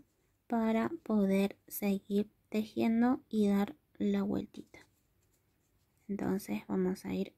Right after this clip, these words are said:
haciendo, tomando la hebra de atrás y la otra parte.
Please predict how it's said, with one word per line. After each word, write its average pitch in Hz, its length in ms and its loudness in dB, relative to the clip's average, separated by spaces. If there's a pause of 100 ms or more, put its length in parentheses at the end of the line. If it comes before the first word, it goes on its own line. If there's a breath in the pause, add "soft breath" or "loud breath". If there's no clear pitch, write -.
haciendo, 220 840 2 (1800)
tomando 196 760 2
la 196 220 -2
hebra 196 420 -2 (100)
de 220 280 4
atrás 254 600 2 (720)
y 220 200 -2
la 208 220 2
otra - 380 -4
parte. - 460 -20